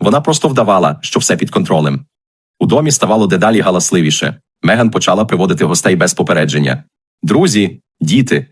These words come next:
незнайомі мені люди. Вітальня перетворилася на цілодобовий прохідний двір. Галас не вщухав. Якось я помітив залом на одному з моїх кабелів. Хтось його сильно смикнув.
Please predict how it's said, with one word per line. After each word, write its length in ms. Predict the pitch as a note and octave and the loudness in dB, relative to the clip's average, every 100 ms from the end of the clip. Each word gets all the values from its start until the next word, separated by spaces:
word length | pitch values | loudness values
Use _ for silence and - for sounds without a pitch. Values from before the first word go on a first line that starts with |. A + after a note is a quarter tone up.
| _ | _
незнайомі 460 | - F2+ G#2+ B2+ C3 | -2 0 2 2 4
мені 220 | A2 A2 | 4 2
люди. 380 | F#2 F2+ D2 C2+ - _ _ _ _ _ - | 2 -2 -2 -6 -12 _ _ _ _ _ -4
Вітальня 320 | F3 C3+ C#3 | 0 0 2
перетворилася 580 | A#2+ G2+ G2+ A2 G2+ G2+ | 0 0 0 0 0 0
на 100 | F2+ | 0
цілодобовий 580 | - F#2 F2 E2+ A#2 - | 0 0 2 2 2 2
прохідний 420 | - - D#3+ F#3+ | 0 -2 -2 -2
двір. 320 | D#3 D3+ - - _ _ | -2 -4 -4 -12 _ _
Галас 360 | E2+ F2 F#2+ - | -4 0 0 0
не 60 | |
вщухав. 560 | F#2 - - D#2+ C#2+ - _ _ _ | -2 -2 0 0 -2 -8 _ _ _
Якось 300 | - - - | -2 0 0
я 80 | G#3 | -2
помітив 320 | D#2+ G2+ - | 0 0 0
залом 320 | E2 A2+ A2 | 0 0 0
на 80 | F2+ | 0
одному 300 | E2+ F#2 G2+ | 0 0 0
з 60 | F2+ | 0
моїх 260 | F2 F2 | 0 0
кабелів. 400 | - D2+ D2+ D#2 - _ _ _ _ _ | 0 -2 -2 -6 -10 _ _ _ _ _
Хтось 300 | - D3+ D#3+ | -2 0 0
його 140 | D3 | 0
сильно 280 | C#3+ C3+ C#3+ | 0 0 0
смикнув. 440 | - C#3 - C#3+ | 0 -2 -2 -6